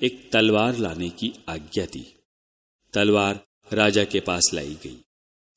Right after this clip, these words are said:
तब राजा ने आदेश दिया, "इस जीवित बच्चे के दो टुकड़े कर दो और एक टुकड़ा इसको दे दो और दूसरा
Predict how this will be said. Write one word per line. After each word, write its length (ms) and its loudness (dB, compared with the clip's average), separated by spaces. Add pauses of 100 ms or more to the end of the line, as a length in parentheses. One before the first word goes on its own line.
तब 140 -4
राजा 320 2
ने 280 2
आदेश 380 2
दिया, 380 -6 (720)
"इस 320 6
जीवित 320 4
बच्चे 340 0
के 180 0
दो 220 2
टुकड़े 360 -4
कर 180 -6
दो 220 -4 (440)
और 300 -8
एक 260 0
टुकड़ा 380 0 (440)
इसको 300 4
दे 180 2
दो 260 -4 (280)
और 120 -6
दूसरा 520 -4